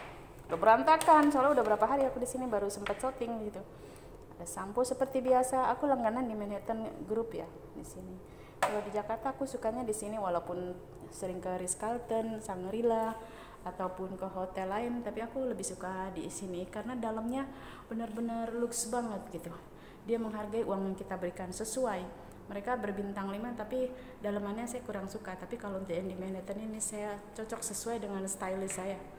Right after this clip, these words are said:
gitu. Orang-orang spiritual, kalau yang burjui gitu, eksekutif, pasti pilihnya di sini ya gitu. Karena dia punya kesan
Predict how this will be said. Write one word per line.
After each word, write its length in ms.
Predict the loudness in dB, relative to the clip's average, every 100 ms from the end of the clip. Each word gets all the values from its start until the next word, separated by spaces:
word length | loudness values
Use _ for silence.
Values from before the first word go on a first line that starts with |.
| -16 -16 -16 -14 -12
gitu. 160 | -8 -4
Orang-orang 400 | -2 -2 -2 -2
spiritual, 640 | 0 0 0 0 0 0
kalau 160 | 0 2
yang 320 | 2 0 0
burjui 480 | 0 -2 0 0 0
gitu, 320 | 0 -2 -2 -4 -12 -14 -18 -14 -6 -2
eksekutif, 480 | -2 -2 -2 -2
pasti 240 | -2 -4 -4
pilihnya 320 | -4 -2 -2
di 80 | -2
sini 320 | -2 -2 -4
ya 80 | -6 -8 -12 -8
gitu. 240 | -8 -8 -10 -14 -16 -16 -16 -16 -16 -16 -14
Karena 160 | -8 -4
dia 160 | 0
punya 560 | 0 -2 -4 -4 -6 -8
kesan 400 | -6 -6 -4